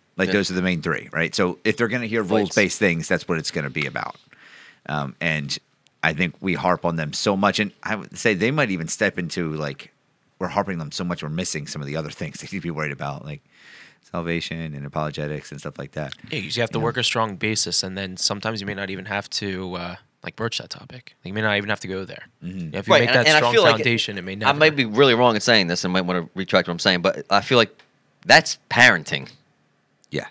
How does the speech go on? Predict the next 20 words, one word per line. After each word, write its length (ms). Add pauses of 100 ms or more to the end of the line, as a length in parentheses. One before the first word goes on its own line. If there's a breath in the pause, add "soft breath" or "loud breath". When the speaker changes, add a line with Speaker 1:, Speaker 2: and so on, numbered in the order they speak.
Speaker 2:
That 180
comes 140
down 80
to 60
parenting. 380
Like, 140
y-, 240
the 100
church, 380 (140)
you 100
know 80
what 40
I 40
mean? 80
They 80
shouldn't 240
have 140
to 100
tell 100
you 240